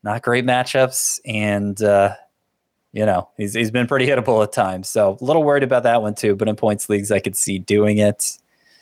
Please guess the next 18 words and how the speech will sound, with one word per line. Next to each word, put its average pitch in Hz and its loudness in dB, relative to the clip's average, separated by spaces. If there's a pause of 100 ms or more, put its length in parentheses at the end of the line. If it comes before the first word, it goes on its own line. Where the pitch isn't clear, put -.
(1080)
If 196 0
you 196 2
wanna 185 2
be 160 0
really 143 2
brave, 135 0
Zach 123 -4
Davies 123 -2
is 104 -12
at 113 -4
San 110 -2
Diego 104 2
and 98 -2
against 101 -8
the 104 -10
Tigers 104 0
and 95 -4
has 90 -6